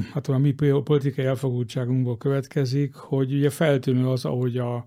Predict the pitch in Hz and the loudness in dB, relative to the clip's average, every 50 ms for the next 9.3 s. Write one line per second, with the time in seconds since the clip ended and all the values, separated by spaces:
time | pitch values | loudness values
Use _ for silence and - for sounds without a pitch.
0 | - - - - _ _ - 147 143 143 139 123 - - - 139 131 127 127 123 | -14 -20 -20 -20 _ _ 0 2 4 4 4 2 0 -4 -6 -2 -2 0 0 0
1 | 123 120 120 120 120 120 120 131 139 143 147 139 147 151 147 147 147 147 135 123 | 0 0 -2 -2 -4 -2 0 2 2 2 2 2 2 2 2 2 2 2 0 -2
2 | 117 107 - 139 135 131 - 131 - - 143 131 131 131 131 131 131 131 131 131 | -2 -2 -2 -2 -2 -2 -2 -6 -6 -4 -2 -2 -2 -2 -2 -2 -2 -2 -2 -2
3 | 131 135 135 139 139 139 139 139 143 143 - - - 143 135 135 135 143 147 143 | 0 0 0 2 2 2 2 2 2 0 0 0 0 0 0 0 2 2 2 0
4 | 143 - - - - - - - _ - - - - 131 131 143 135 131 131 131 | 0 -4 -12 -18 -18 -18 -20 -14 _ -10 -6 -4 -2 0 2 2 2 4 2 2
5 | 131 139 143 131 - - 127 - 143 131 127 - - 135 123 - - - - 156 | 4 4 2 2 0 -4 -4 -2 -2 -2 -2 -2 -2 -2 -2 -2 -6 -6 -4 -2
6 | 135 131 127 127 131 135 131 127 - 131 117 123 120 110 - - 147 139 139 135 | -2 0 2 2 2 2 2 2 0 -2 -2 -2 -4 -6 -4 -4 -4 -4 -4 -4
7 | - - 143 156 170 170 160 143 - _ _ - 151 147 160 156 151 143 120 123 | -4 -4 -2 -2 -2 -4 -4 -6 -10 _ _ -8 -6 -4 -2 0 0 0 0 0
8 | 131 127 131 127 - 147 135 123 123 123 117 113 - 143 143 139 - - 143 - | -2 -4 -6 -6 -4 -4 -2 -2 -2 -2 -2 -4 -4 -6 -6 -6 -6 -6 -4 -2
9 | 147 127 - 151 139 | -2 0 0 0 -2